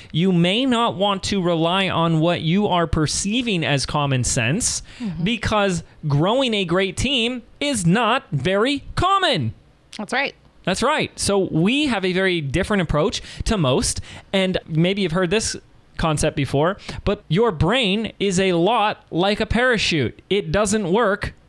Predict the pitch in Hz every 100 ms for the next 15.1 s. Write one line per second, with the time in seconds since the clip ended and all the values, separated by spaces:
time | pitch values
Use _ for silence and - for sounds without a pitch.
0 | _ 202 208 220 - 196 214 - 254 254
1 | 208 131 107 - - - 185 - - _
2 | _ - - 208 254 233 233 202 196 233
3 | - 185 196 - - 180 196 185 214 208
4 | - - - - - - 185 - 151 165
5 | 190 277 240 175 180 185 165 185 208 -
6 | 220 277 269 226 196 180 180 180 196 165
7 | 156 160 165 156 135 131 143 117 107 101
8 | 107 - 113 117 101 101 98 107 110 117
9 | 117 110 110 117 113 120 175 151 95 -
10 | - - - - - - - - _ _
11 | _ _ _ _ _ - 147 240 330 370
12 | 285 117 - _ _ _ _ _ _ 180
13 | 190 214 - 294 277 226 233 226 226 220
14 | 240 202 160 233 294 202 226 269 262 180
15 | 110